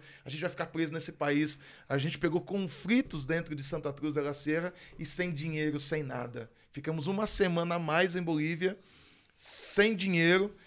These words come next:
Consegui-, conseguimos cinquenta reais pra gente comprar arroz e feijão pra gente se manter aquela semana que nós estávamos em Bolívia.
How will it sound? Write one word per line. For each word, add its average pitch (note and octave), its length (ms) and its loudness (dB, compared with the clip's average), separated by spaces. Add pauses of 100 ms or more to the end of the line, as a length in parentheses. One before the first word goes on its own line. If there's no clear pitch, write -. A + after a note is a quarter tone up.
(180)
Consegui-, F#3 400 0
conseguimos F#3+ 540 -2
cinquenta G3 420 -4
reais F3 220 0
pra - 100 -4
gente E3+ 140 -6
comprar D#3+ 280 -4
arroz E3 220 0
e F#3 40 -12
feijão F3 260 -4
pra E3 120 -4
gente E3 140 -8
se - 80 -8
manter E3 260 -4
aquela D#3 200 -2
semana D3+ 420 -6 (340)
que - 80 -8
nós D3+ 220 -2
estávamos C#3+ 540 -2
em C#3+ 80 0
Bolívia. C3 520 -4